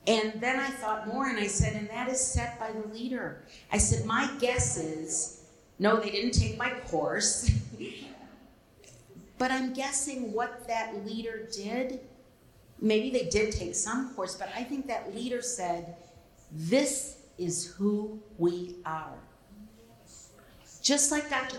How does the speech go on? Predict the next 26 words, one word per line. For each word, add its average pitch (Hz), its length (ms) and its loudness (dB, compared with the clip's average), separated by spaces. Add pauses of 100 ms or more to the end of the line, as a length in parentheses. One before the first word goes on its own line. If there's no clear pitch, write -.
Cosgrove 214 560 -4
came 214 180 -2
back 196 260 -4
and 170 100 -10
said 180 260 -4
to 185 160 -4
us, 180 340 0 (320)
"We 262 240 6
are 277 120 2
gonna 233 260 -2
be 196 280 -4
known 170 640 -2 (500)
not 196 320 6 (100)
only 277 220 -6
for 247 300 -2
our 214 160 2
medical 208 420 -4
care 220 320 -6
that 208 160 -4
is 208 300 -4 (100)
great, 220 480 2 (380)
but 175 160 2
for 185 200 -4
our 180 220 2
compassion 160 1000 -6 (360)
and 170 180 2